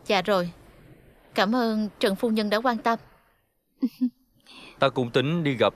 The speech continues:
Speaker 3: chu công tử để nói lời đa tạ. Cũng may là lần này có chu công tử giúp một tay, cho nên là vụ án mới phá nhanh như vậy.
Speaker 1: À, ngài khách khí quá. Tôi chỉ góp một chút sức cho mọi việc sáng tỏ thôi. Chỉ e rằng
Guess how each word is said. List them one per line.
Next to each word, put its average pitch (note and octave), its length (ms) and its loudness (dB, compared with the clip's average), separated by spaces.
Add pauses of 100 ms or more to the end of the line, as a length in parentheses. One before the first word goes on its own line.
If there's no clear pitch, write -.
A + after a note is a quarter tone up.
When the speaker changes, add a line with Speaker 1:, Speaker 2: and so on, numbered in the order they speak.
Speaker 3:
chu C3 100 0
công B2+ 220 0
tử G#2+ 360 0
để A2+ 100 0
nói B2+ 180 0
lời G2 260 2
đa A#2 200 0
tạ. E2+ 280 -4 (560)
Cũng C#3 160 -2
may C#3 180 4
là B2 80 4
lần G#2 200 2
này G#2 360 2
có D3+ 100 0
chu C#3 140 -4
công A#2+ 180 -4
tử G2 320 0
giúp D3 180 -6
một F#2+ 140 -6
tay, G#2 180 -4 (440)
cho C#3 80 0
nên C3+ 180 0
là G#2 280 4
vụ G#2+ 80 0
án A2 220 2
mới D3 80 -2
phá C#3 180 0
nhanh B2+ 200 -4
như A#2+ 140 -4
vậy. E2+ 140 -2 (600)
Speaker 1:
À, A#3 100 -4 (1120)
ngài G#3 140 2
khách C4 240 -6
khí B3+ 260 0
quá. C4+ 240 -2 (720)
Tôi G#3+ 500 0 (160)
chỉ G#3 140 0
góp B3 220 0
một G3+ 160 -2
chút C#4+ 140 -4
sức - 240 -4 (140)
cho A#3 100 4
mọi F#3+ 240 2
việc F#3+ 160 -2
sáng C4 240 -2
tỏ C4 240 4
thôi. B3 260 -4 (760)
Chỉ G3+ 140 0
e G#3+ 240 2
rằng F#3+ 480 -2